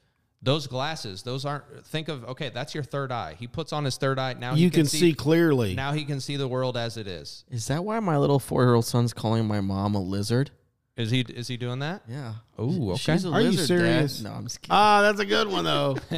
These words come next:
Speaker 1: <laughs>
Speaker 2: Why is she?
Speaker 3: Uh, Mom,
Speaker 2: They're
Speaker 3: I'm ju-,
Speaker 2: among
Speaker 3: Mom,
Speaker 2: us.
Speaker 3: I'm just kidding.
Speaker 2: They're
Speaker 3: I love
Speaker 2: among
Speaker 3: you.
Speaker 2: us.
Speaker 3: I love you, Mom.
Speaker 1: Yep.
Speaker 3: But she could be a lizard.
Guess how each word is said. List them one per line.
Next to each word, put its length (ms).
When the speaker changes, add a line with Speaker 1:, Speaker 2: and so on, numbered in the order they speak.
Speaker 1:
<laughs> 300
Speaker 2:
Why 340
is 120
she? 280
Speaker 3:
Uh, 40
Mom, 180
Speaker 2:
They're 100
Speaker 3:
I'm 60
ju-, 60
Speaker 2:
among 140
Speaker 3:
Mom, 220
Speaker 2:
us. 40
Speaker 3:
I'm 80
just 220
kidding. 300
Speaker 2:
They're 120
Speaker 3:
I 20
love 80
Speaker 2:
among 200
Speaker 3:
you. 60
Speaker 2:
us. 220
Speaker 3:
I 40
love 220
you, 100
Mom. 320
Speaker 1:
Yep. 320
Speaker 3:
But 120
she 140
could 180
be 100
a 60
lizard. 360